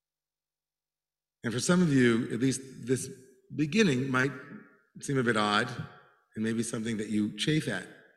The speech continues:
But when exploring very high levels of meditation and contemplative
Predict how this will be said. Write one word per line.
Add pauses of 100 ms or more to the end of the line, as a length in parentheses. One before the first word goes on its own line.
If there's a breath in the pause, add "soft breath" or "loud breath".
(1600)
But
when
exploring (320)
very
high
levels
of
meditation (360 loud breath)
and
contemplative